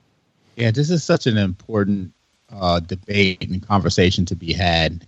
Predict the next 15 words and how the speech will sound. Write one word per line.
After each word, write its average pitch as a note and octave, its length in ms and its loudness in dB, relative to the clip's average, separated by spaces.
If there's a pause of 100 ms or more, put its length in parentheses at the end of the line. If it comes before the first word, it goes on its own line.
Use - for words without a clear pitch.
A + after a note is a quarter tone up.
and F2 360 0
I F2 160 -2
hope A2 360 -2
that F2+ 340 -2
whatever F#2 480 0
results F2+ 640 0
come G#2 240 0
from F2+ 280 0
it E2+ 140 0
is D#2+ 200 -2
something F#2+ 340 0
that's E2 260 0
nuanced, E2+ 560 -8
right? E2 240 0
Because E2+ 420 -2